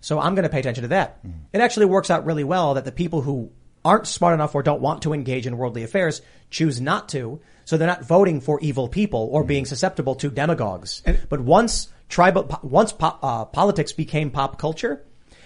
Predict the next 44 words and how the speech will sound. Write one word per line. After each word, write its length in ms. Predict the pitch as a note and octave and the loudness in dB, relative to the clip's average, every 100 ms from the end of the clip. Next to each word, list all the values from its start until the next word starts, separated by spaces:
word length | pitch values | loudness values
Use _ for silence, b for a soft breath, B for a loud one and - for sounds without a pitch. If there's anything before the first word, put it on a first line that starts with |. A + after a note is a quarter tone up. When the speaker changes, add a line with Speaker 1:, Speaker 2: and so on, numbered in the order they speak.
| b | b
Speaker 1:
now 240 | D3 G3 | -2 0
you 200 | C#4 B3 | 2 4
have 340 | F#3+ F3+ C#3 - - - | 6 6 2 -12 -20 -4
people 300 | F3 F3+ F3+ | 0 4 4
being 240 | E3 E3 D3 | 4 2 4
sucked 260 | F#3 - | 2 2
into 120 | D#3 C#3 | 0 -2
the 60 | |
demagoguery 760 | D3 C#3+ C3+ E3+ F3+ C#3+ C3 C#3 | 0 0 4 6 6 2 0 0
of 160 | C3 | -2
the 60 | B2 | -2
Democrats, 720 | C#3 D#3 E3+ D3+ C3 - - - b b - | -2 -2 -2 -2 -2 -2 -8 -12 b b 4
or, 400 | F#3 F3+ E3 D3 | 8 10 8 2
you 80 | E3+ | 0
know, 120 | D3 | 2
they 140 | E3 | 2
argue 320 | E3+ D3+ B2+ C3+ | 4 2 2 -2
Donald 240 | B2 A#2 | -4 -4
Trump. 220 | C3 G2 - - | -10 -10 -14 -14
Speaker 2:
Mm-hmm. 280 | F2+ F2 D2+ | -10 -10 0
Speaker 1:
But 100 | E3 | 2
it's 100 | E3+ | 2
the 80 | F3 | 2
Democrats 540 | G3 C4 - F3 D3+ | 4 4 4 4 2
that 120 | - C#3+ | 0 -2
are 80 | A2+ | -2
funding 720 | - - C4 C#4 D3+ G2 - - - - - | -2 4 4 4 0 -2 -14 -20 -20 -20 -4
Trump-supported 720 | E3+ E3 - D#3+ D#3 D3+ A#2+ | 0 0 0 -2 2 2 2
candidates 440 | D#3 G3+ A3 - | 0 0 -2 -4
while 140 | C#3 C3+ | -2 -2
claiming 420 | - D#3 D3 C3 | -2 -2 -2 -2
they're 200 | B2+ C3 | -2 -2
the 100 | A#2+ | -4
apocalypse. 540 | A2+ A#2 A#2+ A2 A2 - | -6 -6 -6 -10 -8 -4
So 260 | B2 A2+ b b b | -4 -4 b b b
this 140 | D#3+ E3+ | -2 0
is 20 | |
what 100 | A3 | 2
the 40 | E3+ | 2
Democrats 440 | E3+ E3 D3+ C#3+ | 2 2 0 0
have 140 | D3 | -4
done. 300 | A2+ A#2 G2+ - b b b | -4 -6 -8 -16 b b b
They're 140 | F3 G#3+ | 4 4
ca-, 300 | F3+ F3 | 2 -2